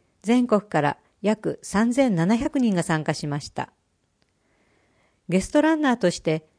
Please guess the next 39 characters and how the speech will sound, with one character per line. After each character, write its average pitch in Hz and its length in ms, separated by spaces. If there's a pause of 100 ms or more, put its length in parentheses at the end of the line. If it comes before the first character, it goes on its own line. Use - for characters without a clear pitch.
(100)
千 262 280
九 220 200
百 165 240
九 254 240
十 185 240
一 156 240
年 156 280 (240)
世 - 160
界 262 260
陸 262 220
上 151 220
金 233 300
メ 233 120
ダ 196 120
ル 147 100
の 143 220 (320)
谷 233 280
口 233 220
浩 175 220
美 202 100
さ 190 200
ん 165 60
と、 165 280 (640)
競 269 240
歩 196 140
で 151 340
三 269 340
度 156 220
オ 185 100
リ 226 120
ン 240 80
ピ 247 100
ッ 240 100
ク 196 100
に 165 120
出 - 280
場 180 180
し - 100
た 156 260